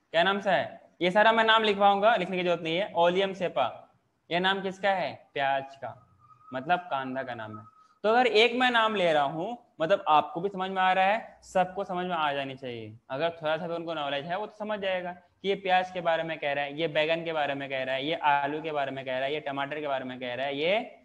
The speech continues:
प्या-, मिर्च के बारे में कह रहा है, ये फलाने के बारे में कह रहा है, ये काऊ के बारे में कह रहा है, ये बफेलो के बारे में कह रहा है, ये कबूतर के बारे में कह रहा है, मतलब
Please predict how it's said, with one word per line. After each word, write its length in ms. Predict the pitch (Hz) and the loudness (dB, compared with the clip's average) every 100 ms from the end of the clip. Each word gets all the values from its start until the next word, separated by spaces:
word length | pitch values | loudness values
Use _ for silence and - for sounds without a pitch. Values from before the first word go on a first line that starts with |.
| _ _ - | _ _ -2
प्या-, 320 | 160 160 127 | 2 2 2
मिर्च 260 | 151 185 180 | -2 -4 -4
के 100 | 180 | 0
बारे 220 | 160 147 | 2 2
में 140 | 147 | 0
कह 160 | 143 131 | 0 2
रहा 120 | 139 | 4
है, 100 | 156 | 6
ये 460 | 165 196 226 - - - | 6 6 4 -2 -6 2
फलाने 320 | 165 170 180 | 6 6 6
के 100 | 175 | 6
बारे 180 | 165 151 | 6 6
में 180 | 147 139 | 2 4
कह 140 | 135 | 4
रहा 120 | 143 | 6
है, 120 | 151 | 6
ये 140 | 160 170 | 4 2
काऊ 320 | 165 151 156 | 4 4 4
के 100 | 160 | 4
बारे 220 | 151 143 | 4 4
में 160 | 139 135 | 2 -2
कह 160 | 127 | 0
रहा 120 | 120 131 | 2 2
है, 100 | 151 | 0
ये 80 | |
बफेलो 400 | 143 147 160 160 | 0 -2 0 -2
के 80 | 156 | 0
बारे 220 | 143 127 | 2 0
में 160 | 123 127 | -2 -4
कह 140 | 127 | -2
रहा 120 | 123 135 | 0 0
है, 100 | 135 | 2
ये 440 | 160 202 - - - | 2 0 -4 -8 0
कबूतर 340 | 151 156 170 | 2 2 0
के 80 | 165 | 2
बारे 200 | 151 139 | 2 2
में 140 | 135 | 0
कह 120 | 127 135 | -2 0
रहा 80 | |
है, 40 | 151 | 0
मतलब 580 | 160 180 240 - - | 4 6 6 4 -10